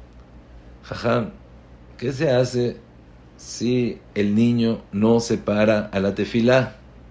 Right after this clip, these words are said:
¿Qué debemos de hacer?". Rav Gershon tranquilamente le contestó, "Hay que tratar de despertarlo una vez,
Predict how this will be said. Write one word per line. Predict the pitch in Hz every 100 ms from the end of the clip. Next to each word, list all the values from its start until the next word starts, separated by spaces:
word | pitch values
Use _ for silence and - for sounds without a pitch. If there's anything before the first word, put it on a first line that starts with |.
| - -
¿Qué | 113
debemos | 113 113 113 107
de |
hacer?". | 101 107 107 - - - - - - - - - - - - -
Rav | - 110
Gershon | 131 127 123 113
tranquilamente | 107 98 110 110 104 104 101
le | 95
contestó, | 95 85 92 - 101 98 90 - - - - - - - - - - - - - - -
"Hay | 101 104
que | 107
tratar | 107 95 - 104 104 98 92 -
de | 87
despertarlo | 87 - 87 87 98 95
una | 95 90
vez, | 90 110 107 101 -